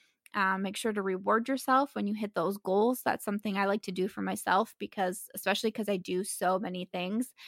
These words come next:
uh, I like to give myself little rewards when I hit ten thousand words in a manuscript, twenty-five thousand words in a manuscript, and so on. But after you finish writing the book, the fourth step that I wrote down is to self-edit.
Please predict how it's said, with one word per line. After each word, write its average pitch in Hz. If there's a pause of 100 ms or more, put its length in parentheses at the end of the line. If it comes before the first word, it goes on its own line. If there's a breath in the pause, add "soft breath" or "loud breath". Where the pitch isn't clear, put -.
(320 loud breath)
uh, 190
I 202
like 214 (120)
to 190
give 190
myself 196
little 190
rewards 190
when 196
I 190
hit 202
ten 262
thousand 226
words 208
in 202
a 196
manuscript, 196 (300 loud breath)
twenty-five 262
thousand 208
words 196
in 196
a 190
manuscript, 190
and 190
so 180
on. 196 (560 soft breath)
But 226
after 233
you 254
finish 226
writing 190
the 196
book, 196 (720)
the 226
fourth 247
step -
that 202
I 196
wrote 202
down 185
is 202
to 208
self-edit. -